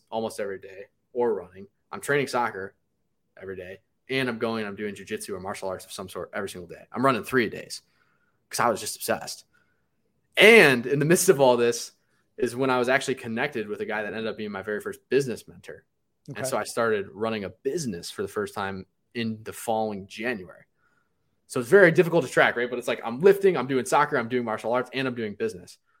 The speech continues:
Speaker 1: I was just obsessed. It was all stuff that I had an inkling for and stuff that I liked and saw potential in myself in. And that is really what sent me down the path of eventually getting into business and martial arts, which I still continue to this day. So, um, to kinda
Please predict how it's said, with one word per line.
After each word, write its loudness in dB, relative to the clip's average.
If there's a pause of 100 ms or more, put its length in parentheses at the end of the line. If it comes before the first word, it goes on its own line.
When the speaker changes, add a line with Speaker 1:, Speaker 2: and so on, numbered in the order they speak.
Speaker 1:
I -4
was 2
just -4
obsessed. -6
It -8
was -4
all 6
stuff 2
that 0
I 2
had -2
an -6
inkling -6
for -10 (300)
and -8
stuff -6
that -4
I -4
liked -2
and -10
saw -6
potential -12
in -18
myself -16
in. -20 (480)
And -6 (360)
that -2
is -6
really -2
what -6 (220)
sent -6
me -8
down -10
the -16
path -8
of -16
eventually -14
getting -12
into -16
business -14
and -12
martial -10
arts, -6
which -8
I -10
still -8
continue -8
to -12
this -14
day. -8
So, -8 (420)
um, -8 (300)
to -14
kinda 0